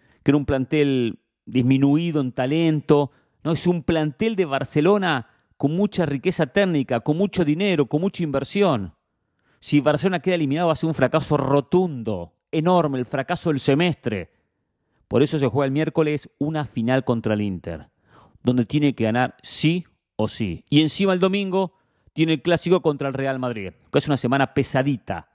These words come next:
pesadita para el conjunto del Barcelona. Ahora, volviendo al tema Champions, mañana hay un partido muy bueno, ¿eh? El partido entre el Milan y el Chelsea. Ganó el Chelsea tres a cero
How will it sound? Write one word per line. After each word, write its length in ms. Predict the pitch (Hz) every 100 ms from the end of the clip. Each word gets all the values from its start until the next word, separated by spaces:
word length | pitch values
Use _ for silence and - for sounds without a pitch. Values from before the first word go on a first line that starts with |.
| _ _ _
pesadita 680 | 127 - 127 131 127 113 - - -
para 120 | - 113
el 60 |
conjunto 420 | 117 113 123 117
del 80 | 110
Barcelona. 640 | 104 101 101 98 85 82 - - - - _
Ahora, 300 | 165 180 143
volviendo 320 | 151 190 220
al 100 | 190
tema 220 | - 175
Champions, 640 | 165 156 123 117 101 92 _ _ _ _ _ _ _ _ _ -
mañana 340 | 143 190 202
hay 100 | 160
un 80 | 143
partido 260 | 143 165
muy 120 | 165 170
bueno, 440 | 160 135 113 127
¿eh? 80 | 135 -
El 80 |
partido 200 | 110 135
entre 180 | 165 147
el 60 | 139
Milan 460 | 156 196 202 190 - _ -
y 140 | 123
el 120 | 143
Chelsea. 640 | - 170 127 110 - 101 87 _ _ _ -
Ganó 640 | 110 131 160 185 175 135 _ _
el 200 | 123 123
Chelsea 400 | 113 170 170 151 123
tres 300 | - 185 -
a 60 | 139
cero 640 | - 175 123 120 123